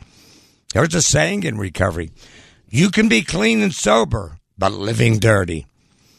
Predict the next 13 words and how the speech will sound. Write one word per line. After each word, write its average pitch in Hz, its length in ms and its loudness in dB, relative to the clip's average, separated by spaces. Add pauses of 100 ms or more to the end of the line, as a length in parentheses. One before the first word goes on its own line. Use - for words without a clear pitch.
(220)
And 117 160 2
when 110 260 0
we 208 260 4
refuse 214 720 2
to 120 140 -2
clean 196 480 -2
up - 180 0
the 202 140 -2
mess 185 420 0
we've 139 320 -4
caused 170 440 0
in 139 140 -4
others, 113 680 -6